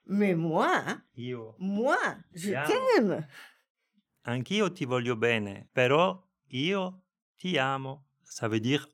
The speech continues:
Speaker 2: Moi aussi, je t'aime beaucoup. Mais moi, je t'aime. »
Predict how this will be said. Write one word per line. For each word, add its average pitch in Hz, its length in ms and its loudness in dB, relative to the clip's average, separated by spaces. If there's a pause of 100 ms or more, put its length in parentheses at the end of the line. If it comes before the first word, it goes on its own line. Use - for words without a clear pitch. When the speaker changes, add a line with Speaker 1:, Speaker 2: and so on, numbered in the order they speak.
Speaker 2:
Moi 113 180 0
aussi, 180 260 -2
je 185 120 -2
t'aime 120 180 2
beaucoup. 120 460 -6 (920)
Mais 117 280 -6 (220)
moi, 160 600 0
je 135 160 -4
t'aime. » 135 480 -2